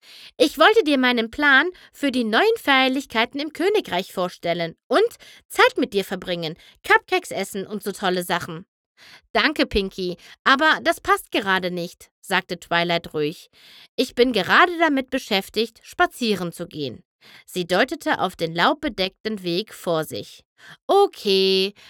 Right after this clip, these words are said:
bist du in zehn Minuten auch noch damit beschäftigt?“, fragte Pinkie, während sie aufgeregt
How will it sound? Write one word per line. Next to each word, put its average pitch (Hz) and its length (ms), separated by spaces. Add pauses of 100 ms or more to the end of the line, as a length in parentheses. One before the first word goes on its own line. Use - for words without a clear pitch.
(100)
bist 359 220
du 330 60
in 247 120
zehn 302 240
Minuten 262 480
auch 196 240
noch 180 160
damit 226 280
beschäftigt?“, 359 760 (180)
fragte 185 400
Pinkie, 262 520 (280)
während 349 360
sie - 120
aufgeregt 214 720